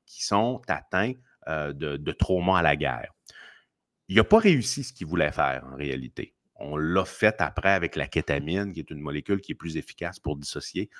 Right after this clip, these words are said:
le cerveau, le, l'esprit du corps. Mais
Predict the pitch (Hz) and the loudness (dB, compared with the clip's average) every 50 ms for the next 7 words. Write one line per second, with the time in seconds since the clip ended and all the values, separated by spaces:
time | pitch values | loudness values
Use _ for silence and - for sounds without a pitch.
0 | - - - 82 82 82 - 85 76 71 78 73 76 76 78 78 76 - - 78 | -14 -6 -4 -2 -2 0 0 0 0 0 -2 -2 -2 -2 0 0 -2 -2 -2 -2
1 | 80 78 80 - - - - 87 - 95 101 104 - - 78 73 - - - 76 | -2 -2 -4 -4 -8 -10 -10 -8 -4 -4 -4 -4 -6 -8 -10 -10 -2 2 4 4
2 | 69 65 - - _ _ - - - - - - - - 90 113 151 185 - - | 4 4 0 -6 _ _ -20 -20 -18 -18 -18 -18 -6 4 8 10 10 10 8 4
3 | - | -4